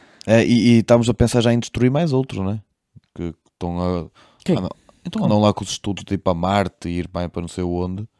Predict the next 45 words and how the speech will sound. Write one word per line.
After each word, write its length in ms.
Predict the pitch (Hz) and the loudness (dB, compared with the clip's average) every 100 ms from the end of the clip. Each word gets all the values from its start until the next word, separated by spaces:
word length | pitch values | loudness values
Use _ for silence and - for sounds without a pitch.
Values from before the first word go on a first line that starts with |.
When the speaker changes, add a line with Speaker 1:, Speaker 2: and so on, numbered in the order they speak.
| _ | _
Speaker 1:
É 80 | - | -6
para 120 | - | -2
destruir 280 | 101 - 104 | -2 -2 0
também. 360 | 101 127 151 95 - _ _ _ _ _ _ _ _ _ _ | 2 2 0 -4 -14 _ _ _ _ _ _ _ _ _ _
Speaker 2:
Sim, 120 | - 190 | -6 -4
depois 240 | 104 98 | -2 -4
de 60 | 98 | 0
Marte 240 | 104 113 | 2 2
arranjam 320 | 147 185 220 131 | 2 2 2 0
outro, 240 | 135 101 | -2 -6
não 80 | 95 | -10
é? 60 | 117 _ _ _ _ _ _ _ _ - | -14 _ _ _ _ _ _ _ _ -12
Speaker 1:
Não 100 | 92 | -4
sei 200 | 92 104 | -2 0
qual, 260 | 202 185 | 0 2
honestamente. 480 | 95 95 131 120 135 | 2 2 2 2 4
Speaker 2:
Entretanto, 320 | 135 135 135 - | 2 2 0 -2
<laughs> 160 | - - | -12 0
há 120 | 180 | 0
tantos, 420 | - 135 131 - | 4 4 2 -2
mas 120 | 143 147 | -4 2
estão 160 | 160 | 4
longe. 760 | 120 123 135 143 143 131 120 110 98 98 - _ _ _ - | 6 6 6 6 4 2 0 -4 -6 -10 -18 _ _ _ -4
Speaker 1:
Ah, 240 | 104 90 | -2 2
é, 220 | 110 110 107 | 4 4 0
exato. 280 | 98 95 95 | -4 0 2
Speaker 2:
Estão 180 | 160 151 | 4 6
longe. 600 | 151 156 160 156 143 117 | 6 6 6 4 4 2
Speaker 1:
Já 260 | 107 92 90 | 0 -2 -2
que 80 | 113 | 0
estamos 220 | 175 135 | 4 4
a 20 | |
falar 260 | 117 101 85 | 4 2 2
disto, 260 | 90 - - | 0 -2 -12
o 1500 | _ _ _ _ _ _ _ _ _ _ _ - - _ _ | _ _ _ _ _ _ _ _ _ _ _ -14 -14 _ _
que 80 | 131 | -10
é 40 | |
que 60 | - | -8
tu 140 | 87 | -8
dizes 220 | 87 87 | -6 -6
sobre 280 | - 87 82 | -8 -8 -8
a 40 | |
cena 380 | 80 - 82 80 78 - _ _ _ _ _ | -10 -10 -10 -10 -14 -20 _ _ _ _ _
lá 180 | 90 | -6
de, 60 | 85 | -6